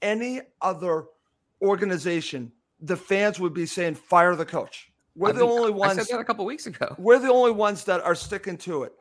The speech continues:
Speaker 1: I can't believe I'm going on the other side of this. I've gone to the dark side. I've become Darth Vader. I can't believe I'm doing this. But I'm that fed up with what I saw after I, we watched the game. I spoke to Steve,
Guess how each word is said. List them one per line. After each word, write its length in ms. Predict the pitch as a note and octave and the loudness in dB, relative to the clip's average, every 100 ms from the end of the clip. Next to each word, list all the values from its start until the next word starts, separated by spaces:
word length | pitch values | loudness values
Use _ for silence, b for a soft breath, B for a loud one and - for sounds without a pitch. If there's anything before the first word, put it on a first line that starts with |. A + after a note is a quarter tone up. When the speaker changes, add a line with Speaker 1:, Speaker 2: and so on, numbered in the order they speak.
| b | b
Speaker 1:
I 100 | - | -4
can't 240 | - C#4 C#4 | -2 -2 -2
believe 200 | C4+ G#3+ - | -4 -4 -2
I'm 160 | A3+ G#3 | -2 0
going 300 | A3+ G#3+ G3+ | 2 2 4
on 300 | G3 F#3+ - _ _ _ _ D#3 | 2 0 -10 _ _ _ _ -18
the 180 | E3+ G#3 | -2 -2
other 240 | F3 F#3+ F#3+ | 0 -2 -4
side 360 | - F#3 G3 | 0 2 2
of 120 | F3 | 0
this. 180 | C#3 C#3 - | -8 -10 -4
I've 180 | G3 G#3 | -2 -2
gone 220 | A3+ G3+ G3+ | 0 -2 -2
to 100 | F3 | -8
the 80 | |
dark 300 | D#3 F#3 G#3+ | -2 0 0
side. 240 | - D3+ C#3+ E3 | -2 -4 -4 -4
I've 180 | G3 | -4
become 360 | F#3+ F#3+ G3 F#3 | -6 -6 -6 -2
Darth 280 | F#3 F3+ - | 0 0 0
Vader. 300 | G3 E3+ B2 | 0 2 0
I 100 | E3 | -6
can't 180 | G#3+ F3 | -8 -8
believe 160 | F3 | -4
I'm 200 | G3 A#3+ | -4 -4
doing 260 | F3 C3+ A#2 | -6 -10 -12
this. 240 | F#2 - _ _ _ _ - | -20 -20 _ _ _ _ 2
But 120 | F#3+ | 4
I'm 160 | F3+ F3+ | 4 4
that 300 | G3+ G#3 - | 4 4 2
fed 200 | G#3 F#3+ | 2 2
up 280 | D#3+ - - | -2 -6 -10
with 140 | F3 | -8
what 220 | D#3 E3+ | -2 0
I 120 | F3 E3 | 0 -2
saw 340 | - C#3+ C#3+ - | -2 -2 -2 -4
after 280 | C4+ E3 | -4 -2
I, 80 | D#3 - _ _ _ _ _ - | -2 -2 _ _ _ _ _ -8
we 120 | F3+ | -6
watched 360 | E3 F#3 G3 - | 0 0 0 -2
the 60 | |
game. 160 | F3 E3+ | -6 -4
I 100 | D#3+ | -6
spoke 360 | - F3+ D3+ _ _ - | -8 -12 -12 _ _ -20
to 80 | E3+ | -16
Steve, 400 | - E3+ D#3+ | -4 -2 -2